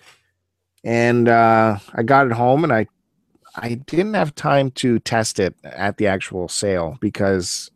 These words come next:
the woman was selling it for someone else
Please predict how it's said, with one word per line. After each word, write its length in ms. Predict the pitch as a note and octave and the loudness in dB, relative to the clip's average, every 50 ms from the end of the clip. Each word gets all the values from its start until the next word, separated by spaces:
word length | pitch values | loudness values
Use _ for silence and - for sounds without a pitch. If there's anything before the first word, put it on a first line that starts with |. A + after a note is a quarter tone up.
| _ _ _ _ _ | _ _ _ _ _
the 80 | G2+ | -6
woman 340 | G2+ G#2+ A#2 C3 C#3 C#3+ C3+ | -2 0 0 0 0 0 0
was 140 | B2+ A2 - | 0 -2 -2
selling 420 | - - C3 A#2+ A#2+ A#2+ A#2+ A#2 | 0 0 2 4 4 4 2 2
it 140 | A#2+ A#2 - | 0 0 -2
for 140 | - - G#2+ | -2 -4 -2
someone 360 | - - A#2+ A#2 A2+ A2 G#2+ | 0 2 2 2 2 2 2
else 480 | G#2+ G#2+ G#2+ G#2+ G#2 - - - - | 2 2 2 0 0 -4 -8 -14 -14